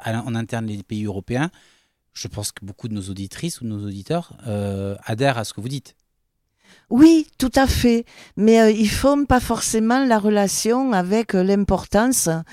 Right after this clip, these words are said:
Speaker 2: de ce qui, euh, de ce qui peut se jouer, euh, enfin, ce qui se joue jusqu'à présent en Europe et qui a une influence pour eux. Donc nous, on, on va s'attacher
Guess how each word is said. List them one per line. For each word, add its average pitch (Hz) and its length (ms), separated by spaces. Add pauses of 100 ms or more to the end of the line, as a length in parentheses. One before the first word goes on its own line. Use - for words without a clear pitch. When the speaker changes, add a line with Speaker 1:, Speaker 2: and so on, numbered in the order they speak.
(340)
Speaker 2:
de 190 200
ce - 140
qui, 196 460
euh, 170 200
de 180 180
ce - 120
qui - 180
peut 226 180
se 202 200
jouer, 196 520
euh, 170 220
enfin, 196 180
ce 170 100
qui 196 140
se 208 180
joue 220 220
jusqu'à 175 320
présent 165 460 (380)
en 165 120
Europe 185 440
et 214 60
qui 175 180
a 175 60
une 175 140
influence 202 580
pour 160 260
eux. 147 100 (460)
Donc 180 160
nous, 262 340
on, 214 300
on 196 220
va 226 180
s'attacher 233 800